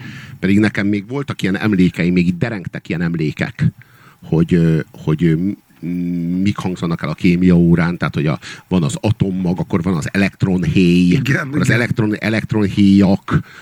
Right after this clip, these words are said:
Speaker 1: há-, hányas, ö, helyen helyez-, vagy hányas héjon helyezkedik el, az alapján nyeri el a helyét a periódusos rendszerben, akkor a savas, lúgos, kémhatás, meg ilyenek. Tehát még voltak fogalmak a fejemben a kémiával kapcsolatban.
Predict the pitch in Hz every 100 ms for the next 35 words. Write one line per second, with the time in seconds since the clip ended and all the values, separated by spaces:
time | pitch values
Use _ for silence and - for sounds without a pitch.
0 | - 175 160 - 107 95 101 104 107 110
1 | 101 - - - 92 95 92 - 156 107
2 | 104 95 107 101 85 92 98 98 117 110
3 | 95 - - 107 101 92 - 95 - -
4 | 85 82 107 104 - - 107 113 104 -
5 | 95 98 90 95 92 92 87 - - 98
6 | 101 107 104 104 101 90 - 95 92 98
7 | 92 87 92 95 - - 80 80 - -
8 | - 127 110 117 101 - 98 110 107 98
9 | 107 104 - - - - - 117 110 113
10 | 104 - 98 87 98 92 98 98 101 120
11 | 131 160 196 147 - 175 143 127 120 123
12 | 120 107 131 117 113 113 117 147 - -
13 | - 127 117 107 98 98 95 98 90 90
14 | 82